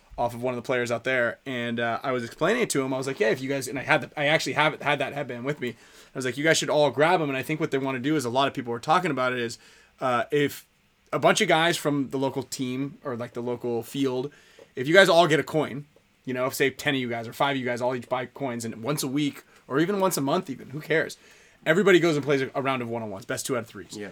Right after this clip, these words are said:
Speaker 1: And someone leaves with four or five coins that, that weekend. You get, and then you win 'em all.
Speaker 2: Totally.
Speaker 1: And then the next weekend or whatever it is, next
Speaker 2: Do it
Speaker 1: month,
Speaker 2: again.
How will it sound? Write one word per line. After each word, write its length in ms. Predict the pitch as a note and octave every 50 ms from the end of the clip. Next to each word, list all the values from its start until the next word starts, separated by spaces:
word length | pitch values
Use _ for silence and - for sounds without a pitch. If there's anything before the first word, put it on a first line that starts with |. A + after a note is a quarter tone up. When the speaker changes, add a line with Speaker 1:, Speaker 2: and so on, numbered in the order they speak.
| - - _
Speaker 1:
And 120 | B2+ B2
someone 400 | A#2+ - F3+ F#3 G3+ G3 F3+ D#3
leaves 280 | D3+ F3 F3 D#3+ D3 C3+
with 200 | C3+ B2 - -
four 260 | - - C3 B2+ B2
or 60 | B2
five 240 | - C#3 C3 A2 G#2
coins 340 | - F#3+ G3 D3+ - - -
that, 220 | A2+ C3 C#3 - - - A2+ A2
that 160 | C3 A#2+ C3
weekend. 320 | D3+ D3+ - - G#2+ B2
You 80 | A#2+ A2+
get, 100 | C3 -
and 100 | C3+ C3+
then 80 | C3+
you 100 | B2+ B2+
win 120 | A#2+ C3 B2+
'em 80 | B2+
all. 120 | C#3+ D3 C3+ -
Speaker 2:
Totally. 60 | -
Speaker 1:
And 100 | B2+ C#3
then 220 | C#3+ C#3 C#3 B2+ - - - - _ _ -
the 80 | C3+
next 320 | C#3 D3+ D#3 D3+ - - B2+
weekend 420 | C#3+ D3+ - - D#3 D3 C#3+ C#3+
or 100 | C3+ B2
whatever 360 | B2 C3 D3+ F3 E3 D3+ C3+ C3+
it 60 | D#3+
is, 200 | F3+ D#3+ C#3 B2+
next 200 | B2+ C3 C3 -
Speaker 2:
Do 60 | G#2+
it 20 |
Speaker 1:
month, 200 | C3 C#3 D3 D3
Speaker 2:
again. 160 | A2+ G2+ G2